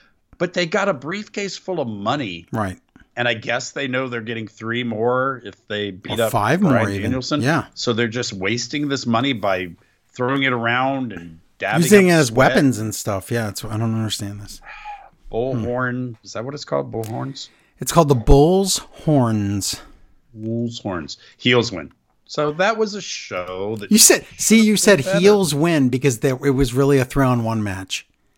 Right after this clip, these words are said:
Speaker 1: Yeah. Oh, it was, without a doubt. But
Speaker 2: Yeah.
Speaker 1: I'm, as long as it made Christopher Daniels look good, I'm fine.
Speaker 2: Mm-hmm.
Speaker 1: But, yeah,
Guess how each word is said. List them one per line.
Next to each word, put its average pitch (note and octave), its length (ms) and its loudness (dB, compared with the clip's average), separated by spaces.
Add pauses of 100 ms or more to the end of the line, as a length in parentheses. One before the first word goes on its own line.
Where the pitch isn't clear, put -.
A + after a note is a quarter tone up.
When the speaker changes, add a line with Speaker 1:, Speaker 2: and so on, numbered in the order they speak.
(680)
Speaker 1:
Yeah. C3+ 200 -2 (280)
Oh, C#3+ 200 4
it F#2 100 -8
was, G2+ 220 -4
without F2+ 220 -12
a D2+ 40 -20
doubt. F2+ 160 -12
But A2 80 -2
Speaker 2:
Yeah. C3 300 2 (180)
Speaker 1:
I'm, B2 60 -16
as C3+ 120 -20
long D#3 140 -10
as B2+ 80 -12
it A2+ 40 -10
made G#2 120 -10
Christopher - 380 -16
Daniels C#2 340 -18
look - 140 -20
good, - 120 -12
I'm A2+ 120 -10
fine. C3+ 220 -4
Speaker 2:
Mm-hmm. D#3 160 -2 (1080)
Speaker 1:
But, C#3+ 300 4 (100)
yeah, D#3+ 260 0